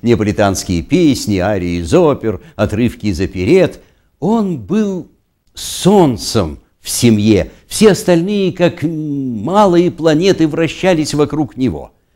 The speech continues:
Человек исключительного дара любить людей, доверять им и сеять доверие. Он умел дружить,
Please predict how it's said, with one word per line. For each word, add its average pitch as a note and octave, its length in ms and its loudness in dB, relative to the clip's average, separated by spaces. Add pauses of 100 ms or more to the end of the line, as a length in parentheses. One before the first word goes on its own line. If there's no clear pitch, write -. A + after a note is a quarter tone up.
(280)
Человек D3+ 460 4
исключительного D#3+ 920 0
дара C3+ 320 4
любить A#2 480 -4
людей, G2+ 560 -2 (160)
доверять G2+ 800 2
им D2+ 180 -4 (160)
и C#3 140 0
сеять D3 1000 0
доверие. F2+ 720 -2 (260)
Он F#3+ 200 -2
умел E3+ 440 -2
дружить, A#2 920 -8